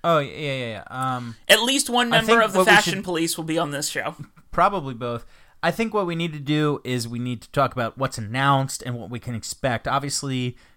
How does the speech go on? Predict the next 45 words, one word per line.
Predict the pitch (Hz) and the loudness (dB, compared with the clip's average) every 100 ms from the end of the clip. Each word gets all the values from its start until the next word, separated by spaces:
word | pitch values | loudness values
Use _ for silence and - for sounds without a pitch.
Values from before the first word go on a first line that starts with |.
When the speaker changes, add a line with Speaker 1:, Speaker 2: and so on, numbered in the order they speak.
| _ | _
Speaker 1:
Shinsuke | - - - 175 - 160 143 139 | -14 -8 -2 0 0 2 2 2
is | 123 113 | 0 -4
the | 123 | -6
favorite | 120 - 120 104 104 104 139 - - | -8 -4 -4 -4 -6 -8 -8 -10 -10
on | 107 107 | -10 -6
betting | 110 104 101 | -6 -4 -6
sites. | - 107 107 123 - - - | -6 -6 -6 -8 -10 -10 -8
Speaker 2:
Yep. | - 127 | -8 -4
Speaker 1:
Um, | 117 113 113 117 _ | -2 -2 -4 -8 _
you | 156 | -6
know, | 156 165 | -4 -4
you | 185 | -4
c-, | - - - | -8 -12 -18
I, | - - - | -16 -14 -4
I | 190 | -4
could | 190 190 | -2 -6
see | 220 185 | -4 -4
Finn. | - 208 202 131 117 | -4 -6 -4 -8 -8
I | 131 | -10
could | 127 - | -8 -6
see | 156 | -6
Finn | 147 160 | -6 -4
Balor. | 151 139 147 165 165 - | 0 0 0 -4 -8 -14
I | - 139 | -4 -2
could | 139 - 151 139 | -2 -2 -4 -4
see | - 143 127 | -6 -4 -4
Rusev. | 113 127 131 156 156 180 - - - _ _ | -2 -2 0 2 2 2 -6 -16 -20 _ _
Um, | 127 131 131 | 0 0 4
I | 156 | 4
Speaker 2:
It | 170 | 8
Speaker 1:
think | 180 | 8
Speaker 2:
won't | 190 185 | 8 8
be | 175 | 4
Rusev. | 175 170 - 156 | 6 4 4 2
Speaker 1:
I | 151 | 4
don't | 156 | 2
think | 160 156 143 | -2 -8 -6
it | - 151 147 | -6 -6 0
will | 185 | 0
be, | 190 143 | 0 -2
but | 127 | -2
I | 123 | -4
could | 117 127 | -6 -8
see | - | -6
it | 160 | -6